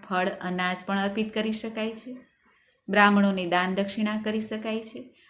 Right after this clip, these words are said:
આમ કરવાથી ઘરમાં ક્લેશ મટે છે તથા ઝઘડા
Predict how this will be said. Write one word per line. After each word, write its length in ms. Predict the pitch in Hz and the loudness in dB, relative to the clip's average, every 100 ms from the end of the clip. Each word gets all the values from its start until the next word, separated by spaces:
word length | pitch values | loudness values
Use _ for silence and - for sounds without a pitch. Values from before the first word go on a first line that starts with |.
| _ | _
આમ 180 | 180 190 185 | 0 0 0
કરવાથી 560 | 185 180 180 196 254 | -2 0 -2 -2 -4
ઘરમાં 480 | 254 240 196 190 175 | -2 -2 -2 -2 -4
ક્લેશ 380 | 175 196 220 233 | -2 2 2 2
મટે 300 | 226 233 320 | 0 -2 -2
છે 380 | 330 220 - - _ _ _ _ _ - | -2 -6 -12 -18 _ _ _ _ _ -8
તથા 320 | 180 190 170 | -6 -2 -2
ઝઘડા 600 | 170 214 170 170 165 175 | 0 -2 0 0 -2 -6